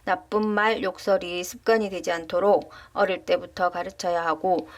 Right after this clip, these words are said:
바른 말을 쓰도록 가르쳐야 합니다. 또 아이들이 학교 생활을 하다 보면 친구들과 오해가 생겨서 싸울 수도 있고 심각한 문제는 아닌데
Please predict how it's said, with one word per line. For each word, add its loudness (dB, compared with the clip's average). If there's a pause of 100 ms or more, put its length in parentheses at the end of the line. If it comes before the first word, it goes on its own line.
(120)
바른 0
말을 2
쓰도록 4
가르쳐야 -6
합니다. -4 (520)
또 6
아이들이 2
학교 4
생활을 2
하다 2
보면 4
친구들과 0
오해가 2
생겨서 2
싸울 2
수도 -8
있고 2 (240)
심각한 2
문제는 0
아닌데 2